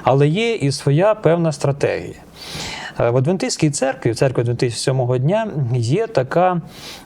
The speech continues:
е, не церковна, ми її називаємо, але підтримують, е, з боку церкви дуже підтримують, м, підтримуюча дер-, е, організація, як адра, тобто Агентство допомоги та розвитку населення. Що вона собою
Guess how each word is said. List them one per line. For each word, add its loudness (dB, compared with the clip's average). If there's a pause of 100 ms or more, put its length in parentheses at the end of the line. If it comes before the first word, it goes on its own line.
(180)
е, 0
не 2
церковна, 2
ми 0
її 0
називаємо, 0
але 0
підтримують, 0 (160)
е, -2
з -6
боку 4
церкви 2
дуже 0 (120)
підтримують, -2
м, -8
підтримуюча 0
дер-, -2 (160)
е, 0
організація, 0
як -2
адра, -2 (140)
тобто 0
Агентство 0 (400)
допомоги 4
та 2
розвитку 0 (400)
населення. -2 (640)
Що 2
вона 2
собою 2